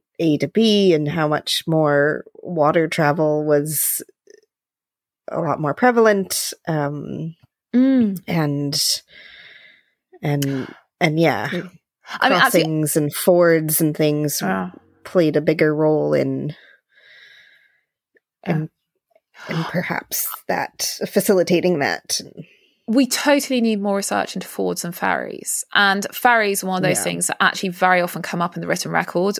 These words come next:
Speaker 2: but we really need a more systematic study of them. Um, and ironically, there's something where I feel that, um, some of our recording systems from some of the sort of national heritage bodies, like, by the way, can I just say, Historic Environment Scotland are an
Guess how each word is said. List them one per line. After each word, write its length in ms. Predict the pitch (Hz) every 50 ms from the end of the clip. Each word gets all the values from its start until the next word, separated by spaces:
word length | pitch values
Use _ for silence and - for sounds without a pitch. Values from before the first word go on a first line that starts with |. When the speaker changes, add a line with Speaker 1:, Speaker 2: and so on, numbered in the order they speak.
| - -
Speaker 2:
but 160 | 175 170 -
we 300 | - 190 180 180 175 - -
really 480 | 170 175 180 190 185 180 175 175 180
need 220 | 175 170 165 170 170
a 20 |
more 180 | 170 170 160 170
systematic 520 | - - - - - - - - - -
study 320 | - - - 82 - -
of 100 | - -
them. 240 | - - - - - - _ _ _ _
Um, 280 | - 165 165 165 165 -
and 160 | - 208 196 -
ironically, 640 | - 202 196 202 220 220 214 208 - - - 185
there's 160 | 180 185 180 -
something 460 | - 185 - - - 170 175 170 175
where 400 | 170 170 175 180 - 180 180 - _ _ - - - - - - - _ _ _ -
I 200 | 180 180 185 190
feel 840 | 180 - - - - 190 180 175 175 170 165 160 156 156 - - 170 -
that, 560 | - 175 170 170 165 - - _ - - - - - -
um, 360 | 175 170 170 170 170 175 - - _ -
some 180 | - - 196 185
of 80 | 185
our 100 | 190 175 175
recording 500 | 175 175 - - 196 185 180 185 175 175
systems 480 | - - 175 - - 175 175 170 -
from 320 | - - - 170 170 170 -
some 280 | - - - 175 175
of 100 | 170 -
the 60 | -
sort 220 | 170 - 175 175 -
of 60 | 175
national 400 | 180 170 - - - 170 160 151
heritage 380 | 180 180 170 170 - - 175 -
bodies, 360 | - 165 - - - - - - - - -
like, 200 | - 190 - - -
by 80 | 233 214
the 60 | 196
way, 80 | 185 170
can 120 | - 208 196
I 20 |
just 140 | 185 185 -
say, 100 | 180 175
Historic 400 | 180 - 208 190 - 247 233 233
Environment 300 | 208 196 185 175 - -
Scotland 300 | - - - - 160 160 -
are 240 | - 160 165 156 - - _ -
an 160 | 175 175